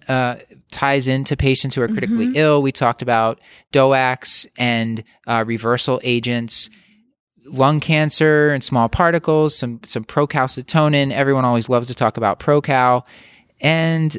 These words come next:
Speaker 1: uh, some, some teaching pearls, augmented reality, and, and what happens if you drop the,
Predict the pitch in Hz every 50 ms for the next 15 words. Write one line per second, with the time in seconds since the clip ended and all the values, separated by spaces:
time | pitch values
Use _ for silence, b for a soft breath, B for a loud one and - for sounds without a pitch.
0 | - - 147 151 151 147 151 147 131 - - - 151 143 147 - - - - 147
1 | 139 - - - 202 190 - 175 151 135 - 120 117 117 117 117 117 101 - -
2 | 117 127 127 131 135 139 - 147 135 131 127 123 120 120 123 127 127 135 131 127
3 | 127 - 135 131 127 135 - - 139 135 147 185 180 - 185 180 185 - 190 180
4 | 156 156 143 - 147 135 - 143 139 139 - - _ _ - 135